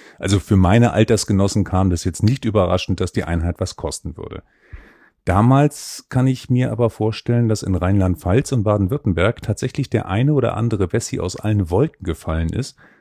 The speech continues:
als es plötzlich ans Scheckbuch ging. Das befeuerte natürlich Vorurteile. Besserwessis und Zonis waren überall und ich kannte Vertreter beider Couleur,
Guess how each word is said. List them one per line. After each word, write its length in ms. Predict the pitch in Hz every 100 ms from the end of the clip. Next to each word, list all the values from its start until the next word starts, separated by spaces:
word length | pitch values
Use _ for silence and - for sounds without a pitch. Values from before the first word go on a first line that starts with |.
| _
als 220 | - 110
es 100 | 127
plötzlich 560 | - - - - 80 -
ans 180 | 98 -
Scheckbuch 600 | - - - - - -
ging. 280 | - - - _ _ _ _ _ _ _ _ _ -
Das 120 | 123
befeuerte 600 | - - 117 135 131 135
natürlich 420 | 127 - 127 123
Vorurteile. 720 | - 131 82 - - - - - _ _ _
Besserwessis 1040 | 113 113 135 120 135 - 147 160 160 - -
und 240 | 95 90
Zonis 840 | - 113 120 135 139 160 175 -
waren 240 | 110 110 110
überall 640 | 113 101 95 95 135 160
und 160 | 127 117
ich 140 | -
kannte 440 | - 113 110 110
Vertreter 520 | 107 107 - 101 98 85
beider 320 | 90 107 135
Couleur, 580 | - 131 127 135 135